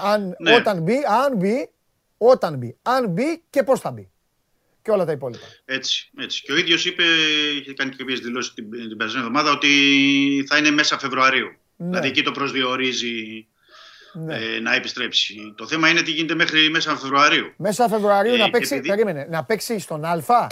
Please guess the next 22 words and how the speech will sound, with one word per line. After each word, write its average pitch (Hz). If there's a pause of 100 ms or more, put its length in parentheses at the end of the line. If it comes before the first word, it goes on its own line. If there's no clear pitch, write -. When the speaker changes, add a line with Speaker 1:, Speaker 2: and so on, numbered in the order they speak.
(440)
Speaker 1:
Γιατί, 214 (100)
ε, 180
πλέον 220
με 208
την 170
ομάδα 202
Β 170 (160)
στη 196
ζωή 160
μας, 185
τις -
ομάδες 165
Β 135
Speaker 2:
Μμμ, 156
μμμ, 113
Speaker 1:
στη 170
ζωή 156
μας, 240
Speaker 2:
μμμ. 277 (340)
Speaker 1:
αυτοί -
οι 247
παίκτες 254